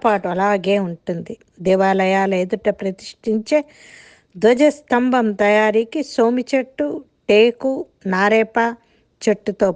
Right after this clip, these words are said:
పాటు ఇంకొన్ని రకాల వృక్షజాతులను కూడా వినియోగిస్తూ ఉంటారు. అయితే ఎక్కువగా వినియోగించేది మాత్రం నారేప చెట్లను, తర్వాత సోమి చెట్లని.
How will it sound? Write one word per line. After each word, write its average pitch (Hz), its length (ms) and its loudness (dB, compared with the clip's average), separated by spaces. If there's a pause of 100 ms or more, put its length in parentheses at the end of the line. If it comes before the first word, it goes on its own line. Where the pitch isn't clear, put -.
పాటు 247 260 0 (640)
ఇంకొన్ని 311 580 2
రకాల 254 400 2
వృక్షజాతులను 214 880 -2
కూడా 233 200 0 (840)
వినియోగిస్తూ 233 800 2 (120)
ఉంటారు. 175 420 -6 (100)
అయితే 196 380 0 (880)
ఎక్కువగా 262 640 2 (300)
వినియోగించేది 196 960 0
మాత్రం 226 400 -2 (720)
నారేప 180 520 -2 (180)
చెట్లను, 160 600 -6 (1040)
తర్వాత 320 340 2 (280)
సోమి 202 420 -2
చెట్లని. 165 600 -8